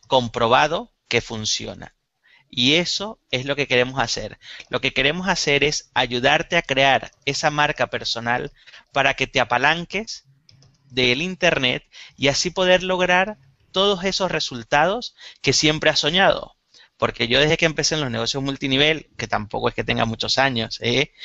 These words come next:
<laughs> Eh, pues no pude,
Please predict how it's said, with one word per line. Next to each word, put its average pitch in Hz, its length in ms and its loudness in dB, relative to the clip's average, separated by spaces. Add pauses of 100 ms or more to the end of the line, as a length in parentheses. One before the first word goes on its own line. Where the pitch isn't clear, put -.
(240)
<laughs> 123 200 -6 (560)
Eh, 131 640 4 (1300)
pues 107 160 -14
no 147 180 -6
pude, 185 440 0